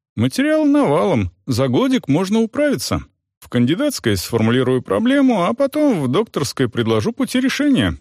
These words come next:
Это ещё годик-полтора. Сейчас я вижу, что три монарха работали по какой-то программе. Если покопаться, станет понятно, зачем эта программа была нужна».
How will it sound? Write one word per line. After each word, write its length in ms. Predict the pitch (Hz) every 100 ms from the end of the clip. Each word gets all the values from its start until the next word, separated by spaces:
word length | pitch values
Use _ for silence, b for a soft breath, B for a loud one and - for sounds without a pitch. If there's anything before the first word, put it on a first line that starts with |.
| -
Это 320 | 247 269 -
ещё 640 | 110 87 90 - - 196
годик-полтора. 880 | 180 165 170 147 - 139 165 160 143 107 _ _ _ _
Сейчас 500 | - 190 160 226 233
я 120 | 262 247
вижу, 360 | 240 247 226
что 260 | 202 - 202
три 220 | - 220
монарха 560 | 208 208 233 233 - 147
работали 500 | 160 170 220 220 196
по 100 | -
какой-то 420 | - 220 214 220
программе. 680 | - 220 226 247 185 110 98 _ _ _ _ _ -
Если 320 | 107 170 208
покопаться, 640 | 190 220 254 320 - 113
станет 400 | 92 - 262 285
понятно, 480 | - 285 311 - 165
зачем 520 | 110 127 - - 285
эта 140 | 247 113
программа 580 | - 95 92 156 254 185
была 320 | 85 82 147
нужна». 520 | 208 117 90 98 107